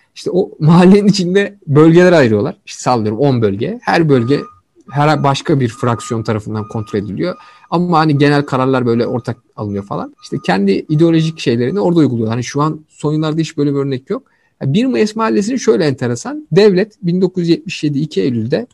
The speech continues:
polisler mahalleye girer. Bu otuz ikinci gün belgesellerinde de vardı. İşte mahalleyi yıkıyorlar. Yani gecekonduları. E, oradaki sol örgütlenmeyi bitirmek için. E, sol örgütlenme orada bitmiyor. Yetmiş yedi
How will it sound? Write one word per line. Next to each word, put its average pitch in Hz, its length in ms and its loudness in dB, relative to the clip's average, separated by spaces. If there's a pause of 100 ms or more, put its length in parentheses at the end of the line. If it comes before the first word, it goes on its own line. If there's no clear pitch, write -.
(100)
polisler 202 360 0
mahalleye 170 320 2
girer. 107 440 -4
Bu 143 300 -4
otuz 135 300 -8
ikinci 156 260 -4
gün 151 140 0
belgesellerinde 143 680 -2
de 123 60 -4
vardı. 117 420 -6 (420)
İşte 143 160 -6 (160)
mahalleyi 175 840 -2
yıkıyorlar. 127 520 -2 (260)
Yani - 140 -16
gecekonduları. 110 640 -8 (420)
E, - 240 -14
oradaki 123 380 -6
sol 135 260 0
örgütlenmeyi 120 540 -4
bitirmek 110 360 -10
için. - 200 -18 (460)
E, 123 100 -6
sol 190 240 0
örgütlenme 214 460 0
orada 202 240 0
bitmiyor. 151 480 -4
Yetmiş - 480 -4
yedi 113 300 -4